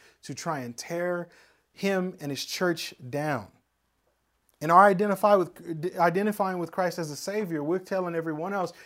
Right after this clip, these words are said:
that he is the one who you must all bow the knee to. And so we are also going with him into places that he, uh, that, that most people don't wanna go. So here, so here's, here's, here's where that gets a little bit hard for us.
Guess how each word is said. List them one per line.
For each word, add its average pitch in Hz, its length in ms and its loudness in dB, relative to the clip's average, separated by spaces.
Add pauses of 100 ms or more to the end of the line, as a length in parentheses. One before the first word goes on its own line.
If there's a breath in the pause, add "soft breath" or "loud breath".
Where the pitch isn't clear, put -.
(100 loud breath)
that 160 100 0
he 214 280 -4
is 185 140 0
the 170 100 -2
one 165 300 -2
who 165 220 -4
you 160 200 -4
must 165 360 -2
all 156 200 0
bow 147 220 2
the 147 100 -4
knee 180 180 -2
to. 131 300 -4 (320 loud breath)
And 147 100 -2
so 160 400 2 (180 loud breath)
we 180 200 0
are 156 160 6
also 180 720 2 (160 loud breath)
going 196 360 0
with 226 200 0
him 165 420 -4
into 180 340 -6
places 190 640 -4 (240 loud breath)
that 160 380 0 (100)
he, 196 420 -2
uh, 156 440 4 (500)
that, 165 220 2
that 170 120 2
most 190 220 0
people 185 200 -2
don't 170 200 -2
wanna 165 200 -4
go. 202 240 4
So 160 200 0
here, 190 180 -6
so 175 160 -4
here's, 196 300 0
here's, 208 300 -2
here's 196 240 -2
where 165 260 0
that 165 180 2
gets 170 220 0
a 165 100 -6
little 170 200 0
bit 156 120 0
hard 220 380 -4
for 135 260 -2
us. 131 360 -8